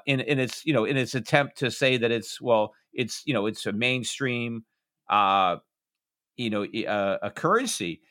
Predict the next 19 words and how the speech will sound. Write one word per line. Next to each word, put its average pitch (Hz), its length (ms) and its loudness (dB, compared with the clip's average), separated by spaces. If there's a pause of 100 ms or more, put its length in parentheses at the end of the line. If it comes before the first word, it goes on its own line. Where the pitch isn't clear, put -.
(120)
And, 160 160 2
and 175 240 0
once 277 300 2
you 214 100 -2
start 165 380 2
putting 175 300 2
all 160 340 6
those 131 520 2 (120)
transaction 131 720 2
costs - 640 -4 (340)
on 123 160 -2
top 143 300 4
of 107 80 -4
Bitcoin, 95 560 -6
I 95 40 -8
mean, 113 160 -4
once 170 280 0
you 143 80 -6
find, 147 320 2